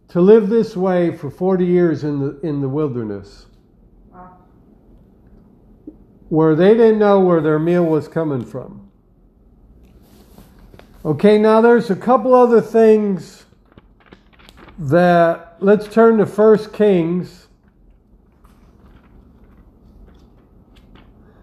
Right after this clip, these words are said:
Speaker 1: So, in reflecting, in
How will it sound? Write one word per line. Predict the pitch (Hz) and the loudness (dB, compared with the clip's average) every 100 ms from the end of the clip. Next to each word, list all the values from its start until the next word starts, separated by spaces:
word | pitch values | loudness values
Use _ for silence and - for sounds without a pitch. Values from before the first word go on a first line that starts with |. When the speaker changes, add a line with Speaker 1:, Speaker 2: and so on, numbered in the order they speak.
| - - | -20 -20
Speaker 1:
So, | - 226 226 226 214 - - | -2 2 6 4 2 -4 -4
in | 247 269 | -2 0
reflecting, | 285 254 - 247 226 214 202 180 185 | 0 -2 -2 0 2 2 -2 -2 -2
in | 185 220 247 247 233 165 | -2 0 2 0 0 -4